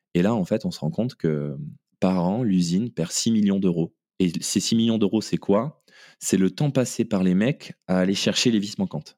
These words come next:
C'est six millions d'euros de chiffre d'affaires, donc de temps où les mecs peuvent pas produire et perdent du temps. C'est juste à cause de ça, quoi. À cause de paniers mal faits. Enfin, en tout cas, eux, ils pensent que, après, on va rentrer dans l'amélioration continue, je rentre pas dans les détails, c'est peut-être pas ça le problème.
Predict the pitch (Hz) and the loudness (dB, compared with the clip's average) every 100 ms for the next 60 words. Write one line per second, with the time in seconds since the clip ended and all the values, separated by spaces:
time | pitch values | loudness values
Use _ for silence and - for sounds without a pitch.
0 | _ - 98 - - 139 120 107 98 92 | _ -4 -2 0 2 2 4 2 4 2
1 | 104 104 87 - 113 95 - 135 170 - | 2 0 -2 -2 0 0 0 -2 -4 -8
2 | - 90 85 - _ - 82 117 135 98 | -4 -2 -2 -8 _ -2 0 0 0 2
3 | 87 104 117 - - - 127 - 90 95 | 2 2 -2 -2 -2 0 -4 0 0 0
4 | 160 - _ _ - 165 - 143 98 90 | -4 -6 _ _ -8 -4 0 -2 -2 -4
5 | - 165 - _ - - 87 127 143 127 | -4 -6 -8 _ -14 -4 -2 -2 -2 -2
6 | 104 92 - - - _ - - - 92 | 0 -2 -4 -10 -16 _ -20 -20 -6 0
7 | 117 113 87 98 98 101 90 - - 90 | 2 2 2 2 2 2 0 -4 -2 0
8 | 90 98 - 120 120 - 123 - - 98 | 0 -2 0 2 2 0 -4 -2 0 0
9 | 117 - 80 - 92 82 82 85 87 82 | -2 -6 -4 0 0 0 -2 -2 0 2
10 | 87 87 85 87 - 98 98 85 82 87 | 2 2 0 -4 -4 -2 0 0 0 0
11 | 87 90 113 92 - - - 90 - 98 | 2 2 0 -2 -6 -12 -2 0 0 0
12 | 95 87 - 110 98 | 0 -2 0 0 0